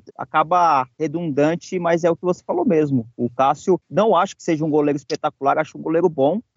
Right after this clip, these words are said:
Acho que ele falha de vez em quando, mas pelo histórico do Cássio em relação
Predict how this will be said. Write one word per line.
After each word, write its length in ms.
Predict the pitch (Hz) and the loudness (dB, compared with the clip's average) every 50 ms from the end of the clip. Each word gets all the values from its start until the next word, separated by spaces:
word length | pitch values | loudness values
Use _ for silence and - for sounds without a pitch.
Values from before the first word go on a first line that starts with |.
| _ | _
Acho 240 | - - 143 135 - | -4 -4 -4 -4 -6
que 100 | - - | -4 -2
ele 120 | 165 170 160 | 0 0 0
falha 380 | - - 151 151 156 156 160 | 0 0 0 2 2 2 2
de 80 | 147 147 | 0 0
vez 180 | 147 156 156 147 | -2 -2 -2 -2
em 60 | 143 | -4
quando, 260 | - 139 147 160 180 | -4 -4 -2 -2 0
mas 320 | 190 196 196 190 - - - - | 2 2 2 2 0 -4 -10 -2
pelo 160 | - 185 208 | 0 2 2
histórico 600 | 226 202 - - - 175 170 170 165 170 - 160 | 2 0 -2 -4 -2 0 0 2 0 -2 -4 -4
do 100 | 139 147 | -6 -6
Cássio 500 | - - 151 147 143 135 - - 147 135 _ - | -4 0 0 0 0 -2 -4 -8 -8 -8 _ -4
em 120 | 135 139 | -4 0
relação 760 | 139 147 143 139 135 - - - 147 139 135 135 131 127 131 | 2 2 2 2 0 -2 -4 -4 -2 0 0 0 0 -2 -4